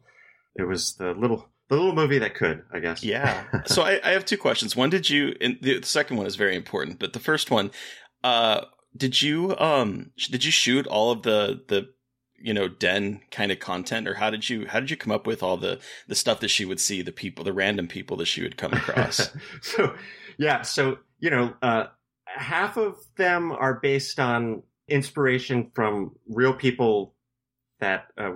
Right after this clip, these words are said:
Speaker 1: we had seen on, you know, just kinda scouring these sites. And then at another point, like, the producer was like, "Let's just come up with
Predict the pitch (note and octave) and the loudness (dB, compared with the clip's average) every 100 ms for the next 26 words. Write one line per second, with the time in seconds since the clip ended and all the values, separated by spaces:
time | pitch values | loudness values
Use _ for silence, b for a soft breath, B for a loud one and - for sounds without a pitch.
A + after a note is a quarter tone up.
0 | - A#2 A2 - - A#2+ A2 G#2 G#2 - | -2 0 0 -2 0 4 4 2 -2 -6
1 | G#2+ G#2+ G2 - A2 F2+ A2 - G#2 - | -2 0 -2 -4 -4 -2 -4 -4 -4 -4
2 | G#2 G2 F#2+ F#2+ F#2 G2 F#2 - F#2 F#2+ | -2 0 2 0 -2 -4 -6 -2 0 -2
3 | - - B B B B - A2 G#2+ B2 | -6 -14 B B B B -4 -2 -2 0
4 | A2+ A2 A2 G2+ G2 _ _ _ _ _ | 2 2 0 -4 -8 _ _ _ _ _
5 | _ _ A#2 A2 B2+ C#3 C#3 - B2+ A2+ | _ _ -2 0 2 0 -2 0 2 2
6 | - - A2 - B2+ B2+ A#2 A2+ A2+ G2+ | -2 -2 -2 0 -2 0 0 0 0 0
7 | - G2 F2 - - C#3 C#3+ B2 - A#2+ | 0 0 0 -2 -4 -2 -2 -8 -6 -6
8 | G2+ F#2+ - F2+ | -6 -6 -4 -4